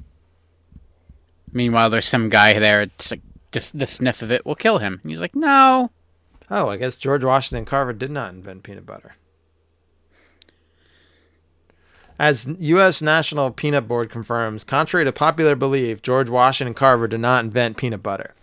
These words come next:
Speaker 2: Carter was given credit in popular folklore for many of his inventions that did not come out by his lab. By the time Carver published his documents about peanuts,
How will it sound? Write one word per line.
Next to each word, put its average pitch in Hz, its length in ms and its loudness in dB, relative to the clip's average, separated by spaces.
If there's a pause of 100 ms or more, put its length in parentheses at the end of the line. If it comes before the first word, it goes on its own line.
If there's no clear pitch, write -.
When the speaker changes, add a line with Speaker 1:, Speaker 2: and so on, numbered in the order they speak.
(320)
Speaker 2:
Carter 156 240 6
was 147 160 0
given 139 340 2
credit 156 360 2
in 117 120 -8
popular 127 420 -2
folklore 135 560 0
for 120 120 -10
many 120 240 -4
of 117 80 -6
his 107 100 -8
inventions 110 500 -8
that 107 120 -6
did 101 120 -10
not 123 260 -2
come 113 160 -8
out 104 180 -6
by 104 140 -4
his 101 140 -12
lab. 101 340 -6 (300)
By 143 100 -2
the 135 80 0
time 139 240 -2
Carver 123 340 -2
published 131 400 -4
his 110 100 -12
documents 120 480 -2
about 104 260 -8
peanuts, 127 400 -6